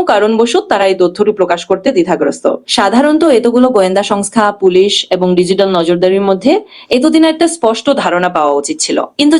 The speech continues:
যখন তা আসে না, তখন জনগণের মনে প্রশ্ন জাগে এবং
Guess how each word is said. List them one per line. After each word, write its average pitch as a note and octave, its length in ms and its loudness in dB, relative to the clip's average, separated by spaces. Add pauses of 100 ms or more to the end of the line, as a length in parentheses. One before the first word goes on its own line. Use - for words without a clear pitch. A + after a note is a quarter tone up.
যখন A3+ 260 0
তা E4 60 0 (120)
আসে A3+ 240 -2
না, - 60 0 (200)
তখন G3+ 180 0 (100)
জনগণের F#3 420 0
মনে F#3 220 0
প্রশ্ন E3 220 -2 (100)
জাগে G3 240 0 (360)
এবং B3 120 2